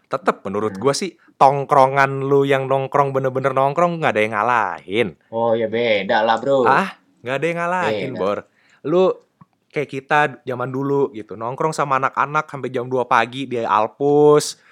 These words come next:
Speaker 2: Nah, itu
Speaker 1: Iya
Speaker 2: beda
Speaker 1: kan?
Speaker 2: lah. Vibes-nya udah
Speaker 1: Beda.
Speaker 2: beda, vibes-nya beda.
Speaker 1: Beda. Oh.
Speaker 2: Nggak bisa disamain.
Speaker 1: Nggak bisa. Menurut gua, eh, kayak gitu-gitunya tuh yang hilang sekarang. Kayak, eh, ya lu sesimpel lu kayak, misalnya kita, oke deh, kita di Alpus aja deh tongkrongan kita yang paling seru.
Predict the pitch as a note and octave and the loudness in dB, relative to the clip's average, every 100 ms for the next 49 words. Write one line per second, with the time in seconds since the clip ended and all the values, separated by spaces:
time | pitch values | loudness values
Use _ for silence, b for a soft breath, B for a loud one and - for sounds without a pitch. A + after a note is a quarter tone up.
0 | b b b C#3 C#3 D3+ F#3 E3 A#2+ D#3 | b b b _ -18 -8 -4 -4 -6 -14
1 | - F#3+ A3 G3+ F#3+ C#3+ - - E3 F3 | -14 -8 -4 -2 2 2 2 -6 -4 2
2 | D#3 F#3+ G3+ G3+ - F3+ G#3 - F3 - | 2 2 2 2 2 2 -2 0 -4 -2
3 | F3 G3 D3+ F3 F3 D3+ D3 b b b | 0 2 4 4 4 2 2 b b b
4 | - C3+ D3+ E3 D#3 D3+ D3+ E3+ D3 G#2 | 0 2 2 0 2 0 2 2 0 -2
5 | A#2+ A2 _ - F#2+ G2 F#2 E2 D#2 - | -14 -14 _ -4 -2 -2 -4 -10 -10 -8
6 | G#2 G#2 G#2 A2 B2+ F#3+ b b b b | -6 -6 -6 -4 2 2 b b b b
7 | - G#2 G#2 G2+ F2 C3 B2 D3+ C3+ D3 | -4 0 2 0 -2 -4 -4 -8 -8 -6
8 | D#3 E3+ E3+ D3+ C#3+ C#3+ C#3+ - C#3+ D3 | -4 0 -2 -2 0 0 -2 -4 -2 -2
9 | D3 A2+ G#2 G#2 G2+ G#2 - _ G#2 G2+ | -2 -2 0 0 0 -2 -4 _ -8 -6
10 | G2+ G#2+ A2 D#3 D#3+ - C#3 C#3 C#3 D#3+ | -6 -6 -4 -2 -4 -6 -8 -6 0 2
11 | E3 E3 B2+ G2+ A2 B2+ D3+ F3 F3+ F3+ | 2 2 -2 -2 -4 -2 0 4 2 2
12 | F#3 D#3+ F3 D3+ A#2 - B2+ B2+ D3 C3+ | -2 -2 0 4 4 2 -4 -2 -2 -2
13 | A#2 A2 A2 A2+ G#2+ A2+ A2+ A2 A2 A#2 | -2 -2 -4 -4 -4 -2 0 -2 -2 -4